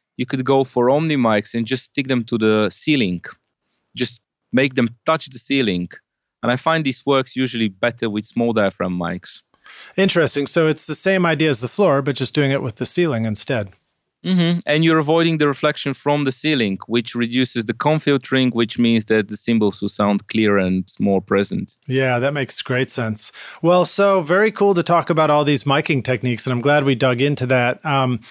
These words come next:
Speaker 2: tell us, you know, you've, you've also somehow along your, your journey learned how to program and create plugins and, and that sort of thing. Talk a little bit about,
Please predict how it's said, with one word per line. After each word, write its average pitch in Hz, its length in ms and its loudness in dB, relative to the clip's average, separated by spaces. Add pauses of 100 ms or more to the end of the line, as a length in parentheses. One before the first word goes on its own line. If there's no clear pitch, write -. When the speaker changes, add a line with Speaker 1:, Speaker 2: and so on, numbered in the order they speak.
(560)
Speaker 2:
tell 208 240 4
us, - 260 0 (160)
you 202 160 2
know, 170 140 4
you've, 170 260 2
you've 190 240 2
also 175 720 2 (640)
somehow 170 500 4
along 151 280 2
your, 139 260 0
your 139 220 2
journey 135 340 2
learned 143 260 2
how 139 220 2
to 131 500 0 (140)
program 147 640 2
and 123 120 -2
create 139 340 0
plugins 120 800 0
and, 127 180 -4
and 135 180 -4
that 139 120 0
sort 143 160 0
of 110 80 -4
thing. 113 180 -2 (300)
Talk 202 240 2
a - 20 4
little 208 160 4
bit 180 160 4
about, 151 400 2